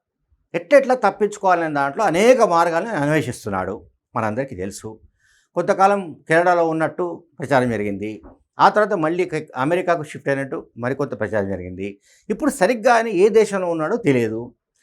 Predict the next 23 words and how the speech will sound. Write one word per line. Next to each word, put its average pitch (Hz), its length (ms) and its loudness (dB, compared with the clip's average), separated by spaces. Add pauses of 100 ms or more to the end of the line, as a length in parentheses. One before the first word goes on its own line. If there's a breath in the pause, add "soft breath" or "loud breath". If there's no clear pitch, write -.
(480)
చాలా 254 340 8 (320)
మంది 196 220 2
చెప్తున్న 175 380 -6
దాని 160 160 -4
ప్రకారం 147 360 -4
కానీ, 170 280 -8
వివిధ 190 300 -2
సోర్సెస్ 175 600 -2
ద్వారా 151 220 -2
అందుతున్న 135 320 -8
సమాచారం 120 440 -6
ప్రకారం 107 420 -6
కానీ, 160 180 -8
ఆయన 165 240 -4
పక్కాగా 135 680 0 (400)
అమెరికాలో 156 400 4
ఉన్నాడు. 113 260 0 (1120)
అమెరికా 262 340 6
దేశం 202 420 2
నుంచి 196 560 -4
ఆయనను 185 680 0
హైదరాబాద్కు 131 480 -2
రప్పించాలి. - 680 -2